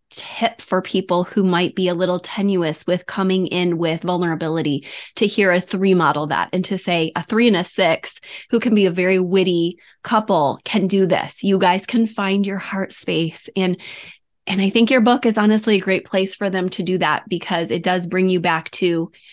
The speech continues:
you are allowed to lament. You are allowed to have struggles. The side of Eden is not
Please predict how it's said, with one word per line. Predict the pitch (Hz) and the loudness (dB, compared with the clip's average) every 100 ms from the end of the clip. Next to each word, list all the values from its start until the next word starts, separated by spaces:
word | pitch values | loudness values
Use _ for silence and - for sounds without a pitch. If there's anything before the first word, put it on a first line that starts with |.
| - _ - | -20 _ -4
you | 196 208 | 0 2
are | 190 196 | 2 0
allowed | 202 180 180 | 0 0 -2
to | - 185 | -2 -2
lament. | 180 175 160 - | 0 0 -2 -2
You | 190 | 0
are | 180 | 0
allowed | 180 175 160 170 | 0 0 -2 -4
to | |
have | 180 170 | -6 -6
struggles. | - 185 175 170 | -4 -6 -6 -6
The | 170 | -6
side | 180 - 190 | -6 -4 -2
of | 185 - | -2 -2
Eden | 190 180 175 | 0 0 0
is | 170 185 | 0 0
not | 175 170 | 0 -2